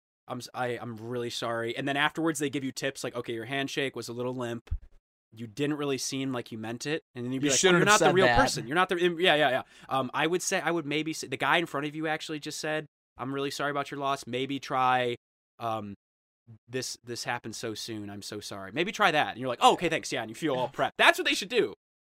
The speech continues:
Speaker 1: There
Speaker 2: That
Speaker 1: should
Speaker 2: would
Speaker 1: be
Speaker 2: be
Speaker 1: a prep
Speaker 2: good.
Speaker 1: guy right before him. Yeah.
Speaker 2: That would be very, and it would, that would expand jobs. That's a new job. We just created
Speaker 1: That
Speaker 2: a
Speaker 1: is
Speaker 2: new
Speaker 1: a new
Speaker 2: job.
Speaker 1: job.
Speaker 2: That'd be
Speaker 1: Robot
Speaker 2: nice.
Speaker 1: can't do that. Robot can't do that job.
Speaker 2: No, no, for sure.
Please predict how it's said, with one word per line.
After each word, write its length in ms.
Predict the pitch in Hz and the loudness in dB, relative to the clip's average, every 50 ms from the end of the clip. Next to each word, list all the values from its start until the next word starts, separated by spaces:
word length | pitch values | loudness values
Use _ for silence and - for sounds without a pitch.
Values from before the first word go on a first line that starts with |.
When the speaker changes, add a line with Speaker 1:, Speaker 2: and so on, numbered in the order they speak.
| _ - | _ 2
Speaker 1:
There 80 | 208 | 4
Speaker 2:
That 20 | - | 4
Speaker 1:
should 40 | 147 | 4
Speaker 2:
would 40 | 156 233 | 4 4
Speaker 1:
be 100 | 226 190 | 4 2
Speaker 2:
be 100 | 131 135 | 4 4
Speaker 1:
a 40 | |
prep 180 | 131 262 269 226 | 6 6 4 4
Speaker 2:
good. 60 | 107 | 4
Speaker 1:
guy 220 | 175 147 123 117 117 | 2 2 2 2 0
right 200 | 127 160 160 - | 2 2 2 0
before 360 | 156 147 - 185 160 120 104 | -2 -4 -2 0 0 0 -2
him. 100 | 92 - - _ | -4 -10 -12 _
Yeah. 260 | - 165 131 98 85 - _ _ _ _ _ _ | -2 0 0 0 -2 -6 _ _ _ _ _ _
Speaker 2:
That 140 | 127 120 127 | -2 -2 -2
would 140 | 131 131 | -2 -2
be 80 | 131 127 | -4 -2
very, 260 | 123 127 127 127 123 | -2 -2 -2 -2 -2
and 260 | - 170 220 254 254 | 0 2 4 4 4
it 80 | 208 175 | 4 4
would, 200 | 165 160 143 - | 2 2 2 2
that 100 | 147 147 | 2 4
would 100 | 151 156 | 4 4
expand 360 | 156 - - 175 170 170 165 | 2 0 0 2 2 2 2
jobs. 320 | 147 160 180 208 170 131 123 | 2 2 2 4 2 2 -2
That's 160 | 117 - - | -6 -6 -4
a 20 | |
new 140 | 135 143 135 | -2 -2 0
job. 320 | 131 151 175 185 156 120 | 2 2 2 2 2 0
We 100 | 120 127 | -2 -4
just 160 | - 131 - - | -4 -4 -8 -4
created 240 | - 151 147 143 | 0 2 2 2
Speaker 1:
That 0 | |
Speaker 2:
a 20 | 127 | 2
Speaker 1:
is 40 | 117 | -2
Speaker 2:
new 60 | 139 | -4
Speaker 1:
a 20 | 135 | -4
new 40 | 117 | -2
Speaker 2:
job. 200 | 120 151 175 165 139 | -2 -2 -2 -2 -6
Speaker 1:
job. 60 | - _ | -8 _
Speaker 2:
That'd 180 | 113 117 127 | -8 -6 -2
be 80 | 165 180 | 0 4
Speaker 1:
Robot 300 | 151 185 208 240 233 226 | 4 6 8 8 6 6
Speaker 2:
nice. 60 | - | 6
Speaker 1:
can't 180 | - 165 139 - | 2 0 0 0
do 120 | 117 110 | -4 -8
that. 240 | 107 104 117 135 - - | -6 -4 -4 -4 -6 -4
Robot 320 | 123 123 156 196 208 - | -6 -4 -2 -2 -2 -4
can't 180 | - 135 113 107 | -4 -8 -10 -8
do 100 | 113 101 | -10 -12
that 140 | 95 95 | -12 -12
job. 280 | - 95 90 95 104 123 _ _ _ _ _ _ _ _ _ _ _ - _ _ _ | -12 -12 -12 -12 -12 -14 _ _ _ _ _ _ _ _ _ _ _ -20 _ _ _
Speaker 2:
No, 300 | 156 175 202 160 107 - - _ _ _ | -2 2 2 2 2 -2 -8 _ _ _
no, 220 | 139 151 143 113 - - _ _ _ | -2 0 0 0 -2 -8 _ _ _
for 100 | - 143 | -4 -2
sure. 220 | 131 - 143 - | -2 -2 -4 -6